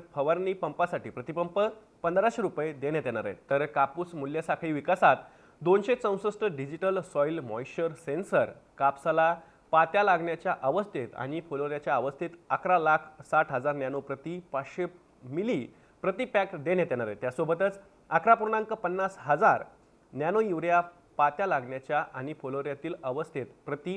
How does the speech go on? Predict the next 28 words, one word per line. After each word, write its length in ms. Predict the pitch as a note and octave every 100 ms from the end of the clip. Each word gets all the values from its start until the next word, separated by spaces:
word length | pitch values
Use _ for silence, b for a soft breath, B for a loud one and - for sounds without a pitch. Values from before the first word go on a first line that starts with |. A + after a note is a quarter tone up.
| G3
पाचशे 260 | C3+ - D#3+
मिली 240 | C#3+ E3
प्रति 260 | C#3 C3 D3
पॅक 340 | - D#3+ D#3+
देण्यात 360 | C3 C3+ F3 E3
येणार 200 | A#2 A2
आहेत. 120 | A2 b b b D#3
त्यासोबतच 600 | D#3+ F3+ F#3 G3+ G#3+ B B B -
कापूस 340 | F3+ A#3 A#3+
मूल्य 260 | G#3+ G3 G3
साखळीत 460 | G3+ F3+ G3 G3+ G3
नवीन 320 | C3+ D3+ F#3 F#3
शेतकरी 280 | F3 - D#3+
उत्पादक 400 | D3+ - D#3 E3+
कंपन्या 380 | D#3 D3 D3+ D#3
स्थापन 360 | C#3+ C3 E3
करण्यात 300 | E3+ E3 E3+
येणार 200 | E3+ E3
आहेत. 120 | F3+ F#3 B B -
शेतकऱ्यांना 460 | F3 F3 G#3 G#3 G#3
कापूस 460 | F3 D#3 G3+ -
साठवणुकीसाठी, 920 | D3 B2 F3 A3 A3+ F#3+ - B2+ C#3 C#3 - _ F#3
शेड 160 | F#3+
उभारणीसाठी 640 | E3+ C#3+ C#3+ C#3+ C#3 A#2+ D#3+
मदत 340 | C3+ C3 C#3+
देण्यात 260 | D#3+ D3+ B2+
येणार 220 | A#2
आहे. 100 | A2+